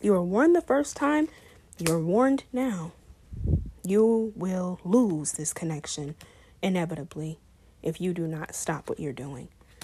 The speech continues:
You're trying to stop this person from moving on because you feel them moving on in, in their energy field. You're connected to this person on a spiritual level.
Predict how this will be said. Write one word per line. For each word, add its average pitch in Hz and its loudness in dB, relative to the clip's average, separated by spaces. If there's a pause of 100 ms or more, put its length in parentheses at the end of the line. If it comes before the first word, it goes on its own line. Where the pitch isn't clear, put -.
(340)
You're 160 -4
trying 190 0
to 170 -4
stop - -6
this 156 -6
person 175 -6
from 165 -4
moving 180 -2
on 180 -2
because 175 -8
you 196 0
feel 196 2
them 180 -2
moving 180 -2
on 175 -2
in, 170 -4
in 180 -4
their 180 -2
energy 202 2
field. 165 -2
You're 226 2
connected 196 -2
to 156 -6
this 147 -6
person 160 -8
on 151 -8
a 170 -8
spiritual 165 -6
level. - -14